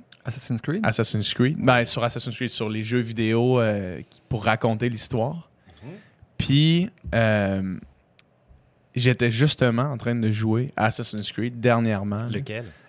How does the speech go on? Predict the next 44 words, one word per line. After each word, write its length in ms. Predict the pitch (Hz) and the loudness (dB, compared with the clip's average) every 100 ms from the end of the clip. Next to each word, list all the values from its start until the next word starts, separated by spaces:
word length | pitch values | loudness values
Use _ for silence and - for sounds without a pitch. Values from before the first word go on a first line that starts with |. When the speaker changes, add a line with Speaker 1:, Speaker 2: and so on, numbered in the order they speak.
| - | 0
Speaker 2:
Euh, 680 | 113 110 110 107 107 107 98 - - - _ _ _ | 2 4 4 2 0 -2 -8 -14 -20 -20 _ _ _
Odyssey. 580 | 139 147 135 131 127 117 - _ | -6 -4 -4 -4 -4 -6 -8 _
Speaker 3:
Odyssey, 320 | 117 101 - - | -14 -12 -4 0
Speaker 2:
Celui 180 | 123 | 4
Speaker 3:
oui. 60 | 135 | 4
Speaker 2:
sur 240 | - 120 | 2 0
la 200 | 120 110 | 0 0
Grèce 420 | 104 107 117 113 110 | 0 2 2 2 -2
antique. 360 | 104 - 127 95 | -8 -8 -12 -12
Speaker 3:
Oui, 120 | 98 _ - | -18 _ -20
très 140 | - 85 | -18 -18
beau. 120 | 80 _ _ | -18 _ _
Speaker 2:
Puis 280 | 131 131 - | 2 2 0
j'étais 300 | - - 127 | -10 -4 -2
justement 760 | 117 165 - 175 170 185 220 220 - _ _ | 0 0 2 0 2 -2 -4 -8 -14 _ _
en 200 | - 120 | -2 0
train 280 | 120 139 147 | 0 0 0
de 240 | 160 139 120 | 0 2 2
me 100 | 113 | 2
dire, 380 | 113 127 147 165 | 0 0 0 0
parce 160 | 113 | -2
qu'en 180 | - 123 | 0 -2
plus, 180 | 117 156 | 0 0
dans, 180 | 131 110 | 0 -2
dans 140 | 117 | -4
Odyssey, 360 | 113 113 - 147 | -6 -6 -8 -10
t'as 160 | - 87 | -12 -6
comme 200 | 135 135 | -6 -4
un, 140 | 101 - _ - - - _ _ | -8 -14 _ -20 -20 -20 _ _
t'as 100 | 123 | 2
un 220 | 113 113 | 4 4
aigle 380 | 123 156 175 156 - _ | 2 2 0 -6 -8 _
qui 160 | - 131 | -10 -4
vole 280 | 131 156 165 | 0 0 0
au-dessus 200 | 143 - | -6 -12
de 60 | |
toi, 280 | - 143 185 | -6 -4 -2
puis 100 | 190 | -4
tu 100 | - | -12
peux 140 | - 151 | -6 -6
regarder, 540 | 143 135 127 139 165 | 0 -2 0 -4 -4
tu 100 | 160 | -6
sais, 200 | 156 156 | -6 -4
euh, 180 | 131 107 | -6 -6